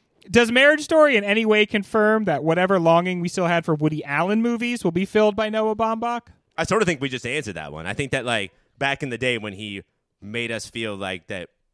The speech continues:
Speaker 2: we could relate to these people, even though they were so specific and
Speaker 1: Uh-huh.
Speaker 2: they talked in the specific way, that's what we all glommed onto, right? It was not the kitty rape. It was
Speaker 1: <laughs>
Speaker 2: the dialogue and the, the relationship.
Speaker 1: I thought it was that nervous fellow that was in all of them.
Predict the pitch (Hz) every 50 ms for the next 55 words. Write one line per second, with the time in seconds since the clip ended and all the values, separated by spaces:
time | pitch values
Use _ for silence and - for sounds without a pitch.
0 | - 98 117 113 - 117 90 110 110 92 110 120 117 - 117 113 110 - - 110
1 | - 107 107 - 135 123 131 123 123 117 120 110 104 101 - - - 143 127 120
2 | 117 - - 117 107 - 131 120 - 127 117 - - 185 165 170 160 143 139 135
3 | 135 120 123 147 - 123 120 110 - - 113 - 123 113 - 113 - - 120 117
4 | 120 127 123 - _ _ _ _ _ - 156 175 214 - 202 151 135 127 120 110
5 | 104 101 95 120 117 101 95 92 101 110 107 92 - 85 76 73 87 101 110 113
6 | - - 107 107 117 120 110 107 98 101 - - 117 110 107 120 120 110 110 -
7 | 92 95 101 101 92 - 208 208 - - - 302 311 247 143 131 127 120 120 123
8 | 135 135 131 135 139 139 139 131 127 135 117 104 104 107 104 120 104 107 113 123
9 | 113 127 135 123 147 151 165 - _ - 233 302 - 359 339 320 285 247 240 226
10 | 202 190 190 202 190 185 175 - - 151 139 135 135 131 131 123 113 131 135 139
11 | 131 127 123 120 120 123 127 135 135 135 139